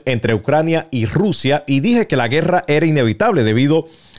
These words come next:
a los datos que tenía en ese preciso instante.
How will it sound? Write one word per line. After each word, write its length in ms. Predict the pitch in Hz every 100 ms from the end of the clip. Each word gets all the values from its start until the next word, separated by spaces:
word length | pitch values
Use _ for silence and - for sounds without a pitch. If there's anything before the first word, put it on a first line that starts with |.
| -
a 160 | - 135
los 180 | 131 117
datos 300 | - 254 -
que 100 | 135
tenía 380 | - 123 151 160
en 160 | 131 127
ese 240 | 143 -
preciso 400 | 123 110 131 -
instante. 540 | 110 - 240 214 107